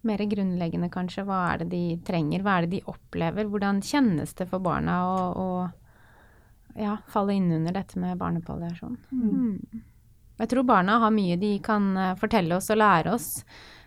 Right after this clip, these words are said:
Speaker 1: som vil være viktig både for foreldrene, men også for helsepersonell, om hvordan er det vi skal forstå,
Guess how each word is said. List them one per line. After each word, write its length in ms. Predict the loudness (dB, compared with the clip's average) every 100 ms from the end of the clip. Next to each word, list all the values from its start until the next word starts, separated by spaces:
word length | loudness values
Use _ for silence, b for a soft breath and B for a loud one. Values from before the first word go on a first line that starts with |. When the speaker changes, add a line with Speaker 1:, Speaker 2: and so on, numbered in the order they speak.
| B
Speaker 1:
som 200 | 2 4
vil 140 | 4 4
være 220 | 2 0
viktig 380 | -4 -6 -4 -2
både 260 | -2 -2
for 220 | 0 2 4
foreldrene, 880 | 4 2 2 0 0 0 0 2
men 200 | 4 6
også 220 | 4 2 2
for 140 | 4
helsepersonell, 800 | 4 2 -4 -6 -4 -2 0 2
om 120 | 2
hvordan 240 | 0 0 0
er 100 | 0
det 80 | -2
vi 80 |
skal 200 | -4 -8
forstå, 520 | -10 -8 -6 -2 -2